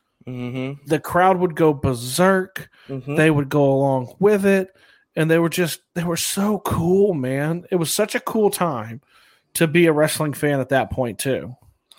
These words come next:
Speaker 1: It, and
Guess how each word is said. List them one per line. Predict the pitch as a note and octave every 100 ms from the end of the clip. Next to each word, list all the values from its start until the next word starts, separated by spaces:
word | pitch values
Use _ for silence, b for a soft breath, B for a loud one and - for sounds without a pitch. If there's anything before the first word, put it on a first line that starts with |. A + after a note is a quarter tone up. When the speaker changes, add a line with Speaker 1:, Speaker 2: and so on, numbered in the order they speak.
| b b b b b b _ _ _ _ _ _ -
Speaker 1:
It, | F#3 - _ _ _ _ _ _ _ _ _ _ _ -
and | D#3+